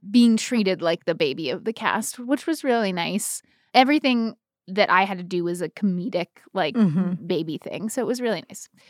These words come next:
Speaker 2: Were you, like, crawling around on the stage?
Speaker 1: I was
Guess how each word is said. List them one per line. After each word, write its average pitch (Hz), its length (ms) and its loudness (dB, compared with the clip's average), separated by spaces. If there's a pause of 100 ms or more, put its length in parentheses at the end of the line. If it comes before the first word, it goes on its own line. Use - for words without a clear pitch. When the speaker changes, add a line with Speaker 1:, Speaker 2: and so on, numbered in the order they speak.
(120)
Speaker 2:
Were 208 80 0
you, 208 140 4
like, 202 140 2
crawling 196 460 4
around 185 360 0
on 180 140 -2
the 185 60 -4
stage? 208 500 -8
Speaker 1:
I 254 280 10
was 240 640 8